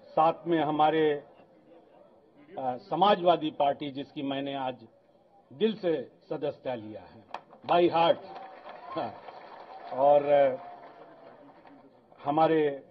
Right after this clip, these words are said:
पार्टी के राष्ट्रीय महासचिव आदरणीय शिवपाल जी, जिन्हें हम प्यार से चाचा कहते हैं,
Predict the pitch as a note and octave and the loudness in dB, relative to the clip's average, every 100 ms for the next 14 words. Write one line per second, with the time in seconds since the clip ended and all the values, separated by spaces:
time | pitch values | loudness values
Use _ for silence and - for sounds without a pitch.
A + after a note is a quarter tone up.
0 | - D3 D3 E3 - D3 C3+ B2+ - C3 | -2 -2 0 -4 -4 -6 -6 -8 -12 -2
1 | D3 D3 F#3 D#3+ C#3+ D3 C3+ C3 F3 D#3+ | 0 0 -6 -6 -4 -6 -6 -8 -2 -2
2 | A2 - _ _ _ _ _ _ _ _ | -4 -14 _ _ _ _ _ _ _ _
3 | _ _ - C3+ C#3 D3+ C#3+ D3 C3 - | _ _ -2 0 2 0 -2 -6 -6 -10
4 | _ _ _ _ _ C#3+ C3+ D3 D3+ D3 | _ _ _ _ _ -10 -2 2 2 2
5 | C#3+ C#3 C3+ C3+ B2 B2 C3+ C3+ - A#2+ | -6 -8 -8 -6 -8 -4 -2 -2 -6 -8
6 | A#2 - C#3+ C#3 C3 C#3+ C3+ B2 C3+ | -8 -2 -2 -2 -6 -8 -8 -10 -16